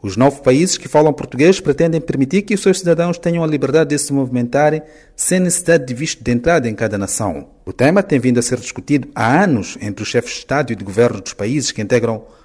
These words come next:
a organização lusófona. Numa ação de campanha para as eleições legislativas de seis de outubro próximo,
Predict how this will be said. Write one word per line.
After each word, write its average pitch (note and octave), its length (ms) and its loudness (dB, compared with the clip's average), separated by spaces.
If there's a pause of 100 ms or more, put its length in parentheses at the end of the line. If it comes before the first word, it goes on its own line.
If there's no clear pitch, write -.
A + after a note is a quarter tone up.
a G#2+ 60 -2
organização G#2+ 440 -4
lusófona. G2+ 540 -4 (160)
Numa A#2+ 180 4
ação B2 200 2
de - 60 -4
campanha E3 420 2
para A#2+ 240 2
as A2 100 -2
eleições A#2 440 0
legislativas A2+ 840 0
de - 60 -8
seis B2 240 0
de A#2 60 0
outubro A2 300 0
próximo, C3+ 520 0